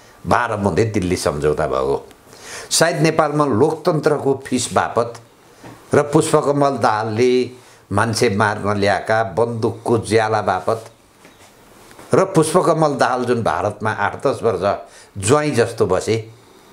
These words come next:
त्यो मैले भने होइन, प्रयोगशाला नामको किताब, कान्तिपुर पत्रिकाका सम्पादक सुधीर शर्माले लेखेको किताबमा त्यो कुरो प्रष्ट देखिन्छ।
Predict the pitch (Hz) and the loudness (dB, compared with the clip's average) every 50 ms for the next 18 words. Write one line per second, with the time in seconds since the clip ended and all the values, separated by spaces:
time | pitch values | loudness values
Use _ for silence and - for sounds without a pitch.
0 | - - - - - - _ - - 117 101 110 120 120 123 117 90 87 92 101 | -20 -20 -20 -20 -20 -20 _ 0 2 4 4 4 4 4 2 2 2 2 2 2
1 | 101 92 87 95 98 123 127 120 - 110 107 110 104 - - 98 95 90 85 82 | 0 0 0 -2 -2 -4 -4 -2 0 2 2 2 0 -2 -2 -2 -2 0 -2 -2
2 | 78 - 78 95 90 85 80 - 85 87 98 101 - 120 117 117 120 - - - | -4 -4 -6 -6 -6 -6 -8 -12 -10 -8 -6 -4 0 0 0 0 -2 -6 -14 -20
3 | - - - - - - - - - - - 117 113 107 107 110 92 90 104 - | -20 -20 -20 -20 -20 -20 -20 -20 -8 -2 0 2 2 2 2 0 2 2 2 2
4 | - 95 95 - 92 92 - 98 92 80 87 98 92 - - 90 90 80 85 82 | 2 -2 0 2 0 2 2 2 2 2 0 -2 -2 -2 -6 -6 -4 -2 0 0
5 | 82 80 127 127 - - - - 147 143 143 160 135 - - 110 104 95 95 92 | 0 0 -2 -4 -4 -6 -2 0 0 2 2 2 2 2 0 0 0 0 0 0
6 | 87 80 101 110 110 92 95 80 76 90 85 67 85 113 123 - - - - - | 0 0 0 0 0 0 0 0 0 -2 -2 0 0 -2 -2 -2 -8 -20 -20 -20
7 | - - - - - - - 120 - 110 101 101 - 104 117 113 - 110 - - | -20 -20 -20 -18 -6 -2 0 2 2 2 0 0 0 -2 -2 0 2 0 0 2
8 | - 104 131 139 139 - - 185 190 - - - 156 139 123 87 76 80 78 73 | 0 0 0 0 0 0 0 0 0 -2 -2 0 0 2 2 0 -2 -2 -6 -4
9 | 64 | -4